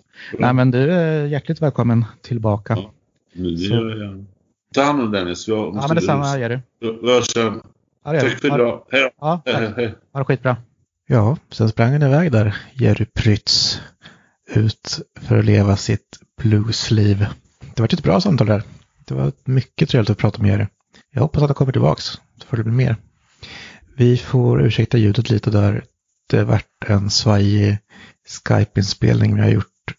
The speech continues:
Speaker 2: mitt bästa nu i efterhand att klippa ihop det så att det blir lyssningsbart. Så det hoppas jag. Jag hoppas ni uppskattar det här samtalet, och som jag har nämnt tidigare så kommer det komma fler.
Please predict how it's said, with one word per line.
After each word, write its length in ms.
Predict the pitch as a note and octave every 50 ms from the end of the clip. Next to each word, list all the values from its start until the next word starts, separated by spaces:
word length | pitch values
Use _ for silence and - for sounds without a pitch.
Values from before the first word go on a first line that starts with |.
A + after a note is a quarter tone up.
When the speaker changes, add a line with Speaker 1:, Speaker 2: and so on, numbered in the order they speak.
| _ _
Speaker 2:
mitt 380 | - G#2+ G#2+ - - - - _
bästa 560 | - G#2+ - - - - - - - - A#2
nu 340 | G#2 G#2 A2 A#2+ A#2+ B2 - -
i 100 | A#2+ G#2+
efterhand 520 | G2+ - - - G2+ G2 G2+ G2+ G#2 A2+ -
att 220 | - A2 G#2 - -
klippa 340 | - - A#2 - - -
ihop 240 | G#2 G2+ G2+ - -
det 180 | - G2+ G#2 - - _ _ _ _ _ _ _ _
så 260 | - - - - A#2 G#2
att 120 | - - _ _ -
det 300 | - A2 A#2 A#2 A#2 -
blir 160 | - A2+ A2+
lyssningsbart. 1300 | G#2+ G#2+ A2 A2 G#2+ - - - - - G#2+ G2+ G#2 G2+ G2 - - - - A#2+ - - - _ - - - - - _ _ - - - - _ _
Så 140 | - - C#3
det 40 | B2+
hoppas 220 | A#2+ - - -
jag. 100 | - - - - - _ _
Jag 80 | - -
hoppas 300 | A#2+ - - B2+ A#2 -
ni 80 | B2 A#2
uppskattar 380 | G#2+ - - A2 - - A2
det 60 | G#2+
här 200 | G#2 G#2+ A#2 - - _
samtalet, 720 | - - - A2 G#2 - A2 A2+ A2+ A2 A2 - _ - - -
och 260 | - A#2 A2+ - - _ _ - - - - _ _ _ _ _ _ _ _
som 280 | - - - A#2+ A2+ A2
jag 120 | A2 G#2+
har 380 | G2+ G#2+ G#2 G#2+ A2 A#2 B2 - - _ _ -
nämnt 280 | G#2 G#2 G#2 G#2 -
tidigare 320 | - - G2+ G2 G#2 G#2 G#2
så 80 | -
kommer 200 | - - G#2 G2+
det 60 | G#2 -
komma 200 | - G#2 G#2+ G#2+
fler. 240 | - A#2+ A2+ A#2+